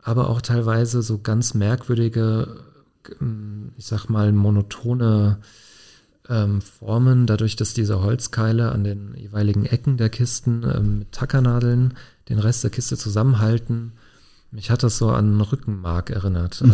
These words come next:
Speaker 1: also an so biomorphe Formen. Dadurch kam dann der Gedanke zustande, so wesenhafte, du hast ja Geier gesagt.
Speaker 2: Ich hab Geier gesagt, ja.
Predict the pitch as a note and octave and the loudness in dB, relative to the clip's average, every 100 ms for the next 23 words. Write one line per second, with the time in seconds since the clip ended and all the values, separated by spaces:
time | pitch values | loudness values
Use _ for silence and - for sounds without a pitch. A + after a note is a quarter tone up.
0 | F#2 A2 B2+ G#2 G2 G2+ F#2+ _ - - | 8 6 6 0 -2 -4 -6 _ -20 -20
1 | _ - G#2+ G#2 G2+ A2 - G2+ - F#2+ | _ -20 -18 -14 -6 -6 -6 -12 -12 -4
2 | G2 G#2+ C3 - - - - _ _ G2+ | 0 0 0 -4 -20 -20 -20 _ _ 0
3 | G2+ A2 G#2+ - A2+ A2 G#2 G2+ G#2 G#2 | 2 2 0 0 2 4 2 2 0 0
4 | A#2 - G2+ G#2 G#2+ G#2+ G2+ G2 F#2+ G2 | -2 -4 -4 0 0 2 0 -2 -4 -8
5 | A2 A#2 F#2+ F#2+ - G2+ F#2+ G#2 F#2+ G2 | -14 -14 -12 -10 -6 -4 -2 -2 0 2
6 | A2+ F#2 F2 F2+ G#2+ B2 - G#2+ G#2+ A2+ | 2 0 0 6 8 8 6 6 6 6
7 | A2+ G2+ - G2 A2 | 4 2 4 4 4